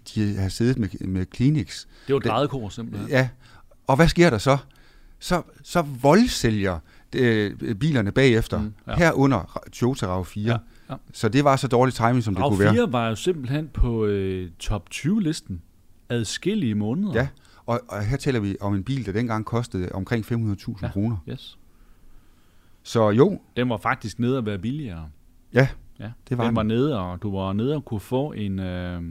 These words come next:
Speaker 2: rav fire plug-in hybrid til, øh, godt fire hundrede tusind.
Speaker 1: Ja.
Speaker 2: Det var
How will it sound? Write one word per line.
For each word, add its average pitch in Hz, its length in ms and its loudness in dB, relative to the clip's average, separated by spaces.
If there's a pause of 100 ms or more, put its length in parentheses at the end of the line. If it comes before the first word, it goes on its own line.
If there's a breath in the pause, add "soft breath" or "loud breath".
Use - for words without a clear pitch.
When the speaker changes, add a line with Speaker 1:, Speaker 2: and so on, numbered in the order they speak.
(1120 soft breath)
Speaker 2:
rav 107 140 -4
fire 156 260 -2
plug-in 110 400 -4
hybrid 104 280 -2 (200)
til, 98 440 -6
øh, 90 140 -8
godt 113 200 -10
fire 170 180 -8
hundrede 127 200 -4
tusind. - 420 -14
Speaker 1:
Ja. 98 140 2 (420)
Speaker 2:
Det 98 80 -4
var 98 220 -8